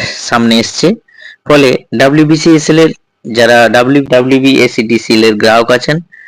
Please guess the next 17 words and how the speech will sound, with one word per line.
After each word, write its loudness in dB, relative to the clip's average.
তাদের -2
কাছে -2
খুবই 0
স্বস্তির -2
খবর। 0
এবার 0
প্রতি -4
তিন -4
মাসের -2
বিল, -2
এবার 2
নব্বই 0
দিন 0
বা 0
তিন 0
মাসের 0
বিল 0